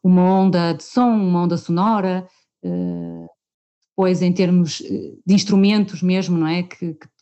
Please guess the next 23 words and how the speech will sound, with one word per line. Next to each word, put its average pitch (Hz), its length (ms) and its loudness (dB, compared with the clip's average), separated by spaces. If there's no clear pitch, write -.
que - 80 -6
pudessem 185 440 -2
ser 175 300 -4
mais 170 440 -4
representativos 190 880 0
da 180 120 0
área 175 200 -2
da 170 100 -2
música, 196 480 0
e 160 380 -6
aí 175 380 -2
havia 151 240 -2
muitos, 240 300 2
não 175 100 0
é? 202 80 -2
Mas 170 320 -6
achamos 165 360 -10
que - 160 -16
as 160 100 -8
teclas, 165 400 -10
se - 60 -20
calhar, 165 280 -6
eram 160 380 -6